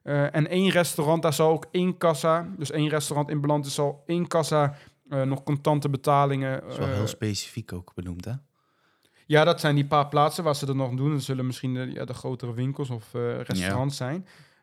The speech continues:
Speaker 1: Ehm,
Speaker 2: Ja,
Speaker 1: dus
Speaker 2: ik,
Speaker 1: dat.
Speaker 2: ja, ik denk dat we er hier, eh, hier eentje te pakken hebben.
Speaker 1: Ja, dat
Speaker 2: één
Speaker 1: zou wel
Speaker 2: april.
Speaker 1: kunnen. Dat zou wel kunnen, maar ja, ze hebben niks op social media daarover gezet. Het stond alleen op hun website.
Speaker 2: Is ook al raar.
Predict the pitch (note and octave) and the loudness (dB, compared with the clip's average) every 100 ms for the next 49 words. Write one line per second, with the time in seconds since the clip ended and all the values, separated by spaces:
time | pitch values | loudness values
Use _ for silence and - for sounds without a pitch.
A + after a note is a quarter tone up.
0 | _ - C3 B2+ C3 C3 - _ _ _ | _ -6 -4 -2 -4 -6 -12 _ _ _
1 | _ _ _ _ _ - D#3 A#2+ B2 G#3 | _ _ _ _ _ 2 2 4 2 2
2 | G2+ F#2+ - B2 C3 B2+ A#2+ A#2 A2 G#2 | -6 -6 -6 -2 0 0 0 0 0 0
3 | G2+ F#2+ - A2 G#2 G2 - F2 E2 E2 | -2 -4 -6 -2 -2 -4 -8 -10 -8 -8
4 | E2 F2+ D3 D#3 F#3 G3+ F#3 G#3 G3 F3+ | -8 -8 2 4 4 4 4 4 6 4
5 | F#3 F#3+ C#3+ C3+ C#3 C#3+ C#3+ C#3+ - - | 4 2 2 0 -2 -2 -4 -8 -20 -12
6 | - D#3 C#3 C#3+ E3+ C#3+ C3 C3+ C#3 C#3+ | -8 -6 -8 -6 -6 -4 -4 -4 -4 -2
7 | B2+ - _ - D#3 D3+ C#3+ E3 G#3+ C#3+ | -4 -10 _ -8 -2 2 4 4 2 -2
8 | - D3 B2+ C#3 D#3+ C#3 B2 B2+ A#2+ A#2 | 4 6 6 2 2 2 2 0 -2 -4
9 | A#2+ B2 A#2 - D3+ D3 D#3+ F3+ - C3+ | -4 -4 -6 -8 -6 -4 -2 -2 -2 -2
10 | D#3 - B2+ A2+ - _ _ _ _ _ | -2 -4 -6 -8 -10 _ _ _ _ _
11 | _ _ - F2 E2 E2+ E2 - | _ _ -14 -8 -8 -8 -10 -12